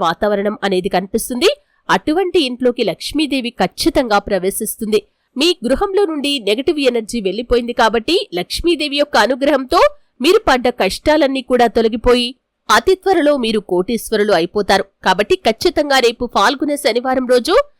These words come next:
ఈ విధంగా చిన్న పరిహారం మీరు నిమ్మకాయతో చేశారంటే మీ జీవితంలో వచ్చే మార్పును చూసి మీరు ఖచ్చితంగా ఆశ్చర్యపోతారు.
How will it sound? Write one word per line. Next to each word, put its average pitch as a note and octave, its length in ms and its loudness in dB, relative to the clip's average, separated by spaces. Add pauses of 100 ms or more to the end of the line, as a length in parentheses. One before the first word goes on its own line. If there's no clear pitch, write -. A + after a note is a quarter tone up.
(240)
ఈ C4+ 200 2
విధంగా D4 340 0 (140)
చిన్న E4 180 -2 (120)
పరిహారం A#3+ 420 2 (140)
మీరు G3+ 220 0
నిమ్మకాయతో A#3 480 -2 (100)
చేశారంటే G#3+ 500 0 (400)
మీ D4 80 0 (120)
జీవితంలో D#4 460 -2
వచ్చే B3 240 -2 (120)
మార్పును A3+ 420 -4
చూసి B3 280 -8
మీరు F3+ 200 -2
ఖచ్చితంగా G#3+ 540 -2
ఆశ్చర్యపోతారు. G3 600 -2